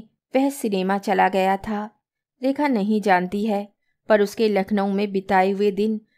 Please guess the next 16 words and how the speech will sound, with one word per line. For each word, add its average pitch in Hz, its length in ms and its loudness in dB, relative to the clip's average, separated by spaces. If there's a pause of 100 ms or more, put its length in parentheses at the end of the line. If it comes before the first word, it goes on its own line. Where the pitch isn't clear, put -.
(240)
चंद्रमाधव 214 640 0
के 214 200 0
लिए 202 220 -2
एक 202 220 -4
सुनहली 196 460 -2
धूप 202 320 -6
के 202 140 -2
दिन 196 200 0
होते 202 320 -2
हैं। 202 260 -6 (640)
उनकी 262 320 0
मधुर 208 400 0
गरमाई 190 500 0
उसे 214 280 -4
देर 190 380 2
तक, 220 160 0